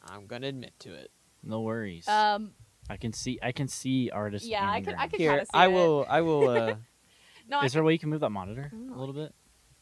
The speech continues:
Speaker 1: I will, uh, I will turn it as best I can. Just give me one moment.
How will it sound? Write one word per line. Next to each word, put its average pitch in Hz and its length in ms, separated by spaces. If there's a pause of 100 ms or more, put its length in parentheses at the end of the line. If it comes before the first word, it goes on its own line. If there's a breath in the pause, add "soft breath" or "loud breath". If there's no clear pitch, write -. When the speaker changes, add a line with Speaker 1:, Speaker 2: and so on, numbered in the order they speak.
(140)
Speaker 1:
I 143 100
will, 143 200 (140)
uh, - 80 (180)
I 139 80
will 120 120
turn 120 280
it - 300 (160)
as 117 100
best 113 220
I 110 80
can. 110 240
Just 113 160
give 117 100
me 113 120
one 117 340
moment. 120 500